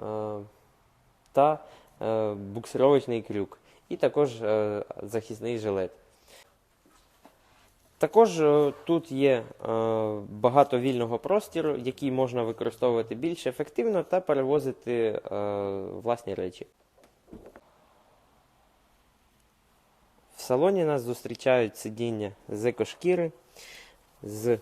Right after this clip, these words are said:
перфорацією, а також з боковими підтримками, на яких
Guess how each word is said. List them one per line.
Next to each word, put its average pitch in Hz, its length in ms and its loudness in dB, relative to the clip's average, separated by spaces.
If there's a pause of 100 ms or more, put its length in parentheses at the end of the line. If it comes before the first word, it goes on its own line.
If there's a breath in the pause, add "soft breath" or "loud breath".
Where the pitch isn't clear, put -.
(100)
перфорацією, 156 880 0
а 214 120 2
також 160 400 2
з 123 60 -4
боковими 123 560 2
підтримками, 98 680 -4
на 110 100 -6
яких 131 400 -6